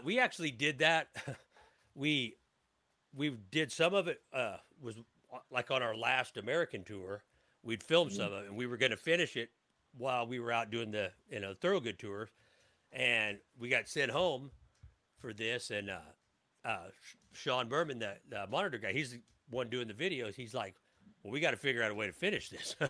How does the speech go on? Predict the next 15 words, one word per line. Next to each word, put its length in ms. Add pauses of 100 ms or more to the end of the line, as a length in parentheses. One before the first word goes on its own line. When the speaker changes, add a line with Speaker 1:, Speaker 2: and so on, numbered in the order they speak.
(680)
Speaker 1:
And, 220
you 100
know, 100
I 120
had 240
this, 180 (140)
the, 300 (500)
the 80
footage 400
that 100
was, 160
like, 220
in 100 (220)
Pittsburgh 680
and, 200